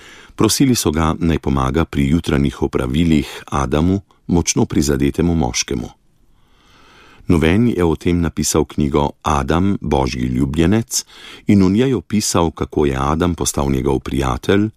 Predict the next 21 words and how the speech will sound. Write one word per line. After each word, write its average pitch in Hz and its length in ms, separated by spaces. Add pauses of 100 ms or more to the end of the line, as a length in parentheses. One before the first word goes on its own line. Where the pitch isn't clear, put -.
(140)
učitelj 82 800 (120)
in 92 160
voditelj. 78 640 (1900)
Nouwen 131 420
si - 160
je 92 60
v - 80
tej 113 120
skupnosti 98 540
opomogel 76 560
od 69 120
hude 80 260
depresije 78 760
in 80 260
doživel 76 380
verjetno 67 480
najglobljo 78 720
izpolnitev 69 640
sebe 69 440
kot 69 200
duhovnika, 76 720